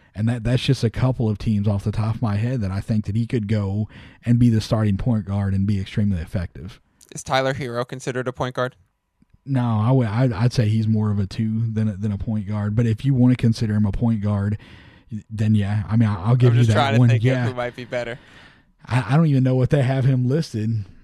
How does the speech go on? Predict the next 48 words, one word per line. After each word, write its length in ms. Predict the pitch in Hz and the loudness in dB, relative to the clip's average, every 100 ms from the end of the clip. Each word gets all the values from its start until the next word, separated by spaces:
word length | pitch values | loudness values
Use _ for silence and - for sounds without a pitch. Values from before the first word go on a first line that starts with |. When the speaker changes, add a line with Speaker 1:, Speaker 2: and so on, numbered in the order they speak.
| _ - - | _ -20 -10
Speaker 2:
I, 120 | - 147 | -8 -2
I'm 200 | 160 170 | 2 2
not 200 | 180 180 | 4 2
gonna 160 | 190 165 | 2 4
argue 240 | 160 143 | 2 0
though. 100 | 127 | -4
I 80 | 131 | -6
think 240 | 143 160 147 | -6 -8 -6
Tyus, 540 | 147 143 135 - - _ _ | -4 -2 -4 -8 -14 _ _
I 120 | 135 | -6
think 200 | 165 151 | -6 -4
Tyus 380 | 185 139 131 135 | -2 -2 -4 -8
is 120 | 127 | -12
going 280 | - 123 120 | -8 -8 -8
to 100 | 127 | -10
get 220 | 117 - | -12 -10
paid 240 | 143 123 | -12 -10
somewhere. 240 | - 131 127 | -10 -8 -8
He's 160 | 143 | -8
kind 260 | - 160 160 | -6 -4 -4
of 80 | 151 | -6
similar 320 | 160 143 139 | -8 -8 -8
to, 140 | 131 | -6
like, 140 | 127 123 | -8 -8
a 40 | |
Jalen 340 | 120 117 113 107 | -10 -10 -12 -12
Brunson, 320 | 104 - - | -14 -14 -16
right? 240 | 113 123 _ _ _ _ _ _ _ - | -14 -14 _ _ _ _ _ _ _ -12
Speaker 1:
Right. 280 | 131 135 101 | -8 -8 -10
Yeah, 180 | 85 120 | -10 -10
yeah. 200 | 110 104 | -8 -8
That, 180 | 107 110 | -8 -4
that's 200 | 120 - | -4 -4
a 20 | |
great 260 | 107 110 104 | -6 -8 -8
comp. 260 | 104 107 | -14 -14
I 100 | 85 | -16
like 200 | 95 101 | -16 -16
that 240 | 101 90 - | -16 -20 -20
for 120 | 110 | -10
Speaker 2:
Right. 200 | 117 87 | -8 -8
Speaker 1:
sure. 140 | 110 - - | -12 -16 -10
Speaker 2:
And 200 | 131 120 | -10 -10
I 80 | |
mean, 180 | 131 131 | -10 -10
Jalen, 480 | 131 147 151 151 143 | -6 -4 -2 -4 -6
Jalen 380 | 147 151 151 143 | -4 -2 -2 -4
and 520 | 127 139 139 139 - | -4 -4 -6 -8 -14